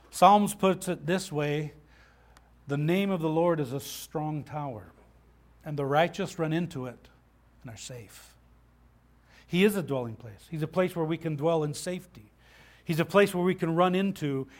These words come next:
and we can find relief. We can find relief from our distress.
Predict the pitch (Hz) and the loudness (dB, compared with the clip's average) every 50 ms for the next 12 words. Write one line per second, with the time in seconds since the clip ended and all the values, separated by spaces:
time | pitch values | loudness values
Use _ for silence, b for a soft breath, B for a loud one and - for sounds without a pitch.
0 | B B - 160 160 156 151 147 147 - B B B B B 147 151 165 160 - | B B -2 0 2 2 2 0 -2 -4 B B B B B -2 0 0 0 -2
1 | 156 139 - - - 180 180 175 160 147 139 135 127 127 113 - - b b b | -4 -4 -4 -2 0 0 2 2 2 0 0 -2 -4 -6 -10 -14 -20 b b b
2 | b b b b b - - 151 160 160 170 175 165 135 - - - - 143 147 | b b b b b -4 2 4 6 6 6 4 4 2 -2 -6 -8 -6 -6 -4
3 | 143 156 139 135 - 175 175 175 175 170 165 160 160 B B B - 151 156 156 | -2 -4 -6 -2 0 2 4 4 4 4 2 0 -4 B B B 0 2 4 6
4 | 160 170 170 165 - 165 156 156 156 156 156 131 135 135 - - - - 180 180 | 6 6 4 4 2 0 2 4 4 4 4 2 -2 -4 -4 -6 -6 -4 -2 -2
5 | 151 123 - - - | -2 -2 -6 -10 -12